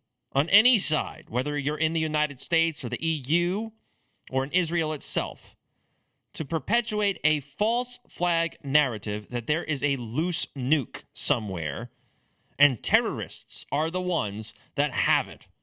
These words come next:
and they're threatening to detonate it somewhere, particularly a major city. So that just gives us the ability to go strike any other country that may support such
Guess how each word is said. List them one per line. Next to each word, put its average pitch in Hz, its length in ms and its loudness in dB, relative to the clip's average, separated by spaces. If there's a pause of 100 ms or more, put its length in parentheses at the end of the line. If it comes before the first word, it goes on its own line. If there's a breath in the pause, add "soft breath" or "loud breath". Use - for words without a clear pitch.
(180)
and 135 100 4
they're 165 140 2
threatening 180 560 -2
to 160 120 -2
detonate 120 540 0
it - 140 -6
somewhere, 98 640 -2 (320 soft breath)
particularly 123 880 0 (200 soft breath)
a 131 60 0
major 131 400 0
city. 139 600 0 (1080)
So 170 460 2
that 143 260 0
just - 300 -4
gives 160 300 0
us 165 240 0 (400 loud breath)
the 147 120 2
ability 147 460 0
to 113 80 -2
go 131 160 -2
strike 165 500 -2
any 165 240 0
other 135 140 -2
country 269 480 -4
that 113 120 -4
may 131 140 0
support - 540 -4
such - 340 -4